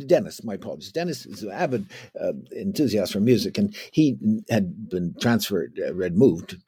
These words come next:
got a new job with the C P R in Calgary, and, um, he, he, he invited Annie to come to Calgary. Her husband took up ranching, while she instantly became the central figure in the city's small musical universe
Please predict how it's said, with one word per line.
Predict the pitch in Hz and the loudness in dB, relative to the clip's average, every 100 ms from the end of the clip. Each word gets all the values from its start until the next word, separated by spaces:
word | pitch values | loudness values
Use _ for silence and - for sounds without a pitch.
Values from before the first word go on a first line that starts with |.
| - | -4
got | 95 | 0
a | |
new | 107 | 0
job | 104 113 98 | 2 2 2
with | 82 | -2
the | 90 | -4
C | 110 | -2
P | 87 104 | 0 2
R | 104 98 104 | 2 2 2
in | 101 | 2
Calgary, | - 123 107 95 113 - - - | 4 2 4 2 0 -2 -14 -4
and, | - 104 98 | 2 4 6
um, | 104 98 92 _ _ | 4 2 -2 _ _
he, | - 131 202 165 | -8 0 0 2
he, | 160 151 - - - | 0 0 -4 -14 2
he | 185 | 6
invited | 240 180 320 214 | 8 6 6 2
Annie | 82 71 131 | 0 0 -2
to | 127 | -2
come | 123 156 202 - _ _ | 0 2 2 0 _ _
to | 139 165 185 _ _ | 0 0 0 _ _
Calgary. | - 294 95 - _ _ _ - - - - | -2 -2 -4 -8 _ _ _ -20 -18 -8 2
Her | 139 | 6
husband | 196 156 143 120 | 8 6 4 4
took | 143 120 | 2 2
up | - | 0
ranching, | 98 76 - 147 | -2 -2 -4 0
while | 107 | 0
she | 107 180 - | 2 0 2
instantly | 196 254 - 202 139 143 | 2 2 2 -2 2 2
became | 131 127 117 113 | 2 0 2 4
the | 117 | 2
central | - 175 208 208 202 | 2 2 4 4 4
figure | - 214 104 - - - - - - _ | 6 6 4 -4 -12 -20 -20 -20 -20 _
in | 113 | 2
the | 101 | 2
city's | 95 - 190 156 123 | 2 4 4 4 0
small | 131 147 160 | 2 4 6
musical | 131 135 190 208 185 156 | 6 6 4 4 2 4
universe | 151 160 123 76 - | 4 4 2 0 -6